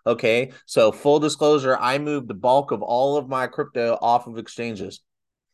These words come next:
I still have, you know, a percentage, maybe ten or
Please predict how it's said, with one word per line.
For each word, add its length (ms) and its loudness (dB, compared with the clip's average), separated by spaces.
I 140 6
still 400 4
have, 380 4
you 140 -2
know, 140 2
a 120 -2
percentage, 600 -2
maybe 320 -6
ten 440 -2
or 380 2